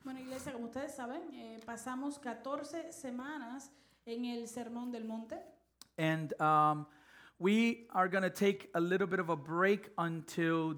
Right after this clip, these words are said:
Speaker 2: the second Sunday of January.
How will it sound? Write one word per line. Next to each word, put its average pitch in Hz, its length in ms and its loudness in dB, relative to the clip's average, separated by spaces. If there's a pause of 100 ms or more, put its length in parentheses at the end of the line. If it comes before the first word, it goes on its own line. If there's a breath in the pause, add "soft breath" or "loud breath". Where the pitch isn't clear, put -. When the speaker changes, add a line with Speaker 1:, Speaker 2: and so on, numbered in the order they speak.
(120)
Speaker 2:
the 156 540 -2 (760)
second 202 680 0
Sunday 160 680 0 (160)
of 160 340 4 (220)
January. 139 640 2